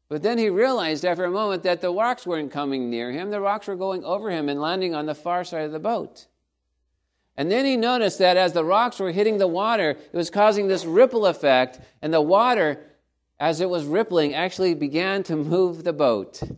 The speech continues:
back towards the dock. See, Jesus faced outside pressures, didn't he?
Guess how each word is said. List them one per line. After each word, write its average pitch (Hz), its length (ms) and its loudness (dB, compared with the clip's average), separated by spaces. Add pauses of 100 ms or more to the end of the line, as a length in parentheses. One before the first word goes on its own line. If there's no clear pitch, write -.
(420)
back 131 380 -2
towards 98 600 -8 (720)
the - 60 -16
dock. 151 400 -10 (3000)
See, 196 100 -2
Jesus 208 460 0
faced 175 240 -4
outside 170 440 -4
pressures, 143 440 -12
didn't 131 220 -10
he? 92 200 -16